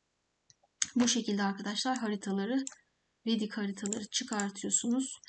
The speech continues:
ve incelemeleri. Mesela yine bu şundan da son bir örnek vereyim. Mesela arkadaşlar direk ana haritası, kardeşlerimizle ilgili her bilgimizin bulunduğu harita. Bunu da arkadaşlar transitleri ekleyerek bakıyoruz.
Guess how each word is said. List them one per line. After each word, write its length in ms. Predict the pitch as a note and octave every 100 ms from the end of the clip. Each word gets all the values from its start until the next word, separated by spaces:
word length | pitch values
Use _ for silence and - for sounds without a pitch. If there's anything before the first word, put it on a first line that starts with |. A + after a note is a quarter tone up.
| - _ -
ve 80 | A#3
incelemeleri. 760 | A#3+ A#3 A3+ G#3 G3+ G#3 A3+
Mesela 320 | A#3+ A#3+ G#3+
yine 240 | A3+ A3 A3
bu 40 |
şundan 460 | - A#3 A3 G#3+ G3+
da 60 |
son 300 | G3 - G3+
bir 100 | G3+
örnek 380 | G#3 G3+ G#3 -
vereyim. 380 | G3+ G3 B3 C4+ - - - -
Mesela 260 | A#3 A3+ G#3
arkadaşlar 420 | - G#3 B3 G#3
direk 300 | G#3+ G#3 -
ana 180 | G3 G3
haritası, 640 | G3 G3 G3 - B3+ B3+
kardeşlerimizle 920 | A#3+ G#3+ G3+ G3 - G3 G3 G3 -
ilgili 280 | G3+ G#3 A3
her 300 | A3+ A3 G3
bilgimizin 600 | G3 F#3+ G3+ G#3 B3+ C4 C4 - - _
bulunduğu 500 | A3 A3 G#3 G3 G#3+
harita. 440 | A3+ G#3 G3 A#3+ B3+ C4 -
Bunu 180 | A#3 G#3+
da 80 | G#3
arkadaşlar 440 | G#3 G#3+ A#3 B3
transitleri 580 | - A3 G#3+ - - G3+
ekleyerek 640 | G#3+ A3+ - G#3 G3 G3
bakıyoruz. 600 | A#3+ A#3+ A3 A3 A#3+ C4